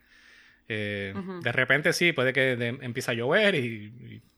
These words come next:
Speaker 1: es algo que no me esperaba o al-, al-, algo así, pero,
Speaker 2: Ujú.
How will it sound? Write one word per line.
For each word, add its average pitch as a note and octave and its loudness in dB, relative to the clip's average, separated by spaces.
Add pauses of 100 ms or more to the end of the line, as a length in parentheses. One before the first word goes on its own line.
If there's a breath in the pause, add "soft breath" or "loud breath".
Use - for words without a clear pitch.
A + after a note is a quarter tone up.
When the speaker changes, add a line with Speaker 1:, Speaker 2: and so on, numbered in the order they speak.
Speaker 1:
es C3 -6
algo C3+ -2
que B2+ -6
no B2+ -4
me B2+ -4
esperaba C#3+ 2
o A#2 2
al-, A#2+ -6
al-, B2+ -4
algo C3+ -4
así, A3+ -10
pero, B2 -2
Speaker 2:
Ujú. A2 -12